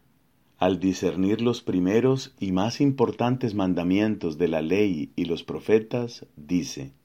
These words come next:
"Escucha, Israel, el Señor Dios nuestro es el único Señor,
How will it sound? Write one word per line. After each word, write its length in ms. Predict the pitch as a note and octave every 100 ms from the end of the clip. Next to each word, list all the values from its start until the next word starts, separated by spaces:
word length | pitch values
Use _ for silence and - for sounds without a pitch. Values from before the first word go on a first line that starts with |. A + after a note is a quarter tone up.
| _ _ _ _ _ _ _ _ _ _ _ _ _ _ _ _ _ _ _ _ _ _ -
"Escucha, 640 | G2+ - B2+ C#3+ C#3 G#2+
Israel, 680 | E2+ - F2 E2+ D#2 C#2+ C#3 _ _ _ _ _ _ _ _ _ -
el 140 | A2
Señor 520 | G2+ A#2+ A2 A#2+ C#3+ A2
Dios 260 | A#2+ A2+
nuestro 480 | A#2 C3 C3+ - A#2
es 140 | A2+
el 140 | A#2+ A2
único 340 | C3+ C#3 B2+
Señor, 500 | - F#2+ F#2+ F#2+ D2+